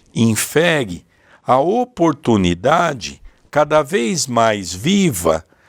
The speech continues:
da recomendação de Jesus, quando nos aconselha imediata reconciliação com os adversários.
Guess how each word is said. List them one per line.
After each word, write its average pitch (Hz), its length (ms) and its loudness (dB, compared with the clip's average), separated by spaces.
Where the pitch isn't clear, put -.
da 143 200 2
recomendação 156 1160 -2
de 147 200 -2
Jesus, 87 840 0
quando 120 760 0
nos 131 240 2
aconselha 110 1160 0
imediata 147 880 2
reconciliação 113 1400 0
com 107 320 2
os 110 180 0
adversários. 87 1500 -2